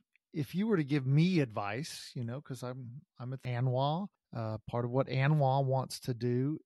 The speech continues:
is to expand knowledge and understanding of the role and importance of the nuclear arsenal. How would we be more successful with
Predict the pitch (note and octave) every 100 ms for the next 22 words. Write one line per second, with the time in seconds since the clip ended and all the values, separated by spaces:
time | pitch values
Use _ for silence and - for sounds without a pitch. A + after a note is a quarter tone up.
0 | - B2+ A#2+ A#2+ - - _ - C3+ A#2
1 | - - - C3+ C3 B2+ A#2+ A2+ A#2 B2
2 | A#2+ B2 A#2 A2 G#2+ - A#2 A#2 A#2 A#2+
3 | A#2+ - A#2+ A2+ A#2 A2 _ _ _ _
4 | _ A#2 G2 G#2+ A#2+ B2+ C#3 C3+ A#2 G#2+
5 | - A#2+ - C#3 - - C#3 A2+ A2 A2+
6 | A2+ A#2 _ A#2+ A2 G#2+ B2+ D#3 - B2
7 | G#2 G#2 - _ _ _ _ _ _ _
8 | _ _ _ _ _ - - E3+ G3 A#3
9 | A3+ E3 E3+ E3 C3 C#3+ C3 B2+ A#2+ A2+
10 | - - - B2+ A#2+ - - A2 G#2+ G#2+
11 | _ _ _ _ _ A#2+ B2+ C3+ - -